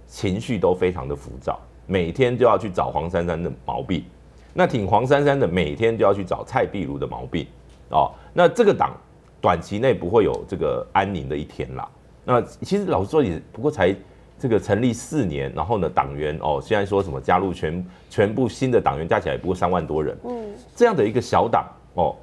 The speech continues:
Speaker 1: 就已经在这，这一次大选过后哦，没有，哎，理论上大选过后应该是更团结，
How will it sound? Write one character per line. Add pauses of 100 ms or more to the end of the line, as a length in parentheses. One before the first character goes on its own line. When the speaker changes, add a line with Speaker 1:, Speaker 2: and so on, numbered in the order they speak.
Speaker 1:
就
已
经
在 (800)
这，
这
一
次
大
选
过
后 (320)
哦， (100)
没
有， (120)
哎，
理
论
上
大
选
过
后
应
该
是
更
团
结，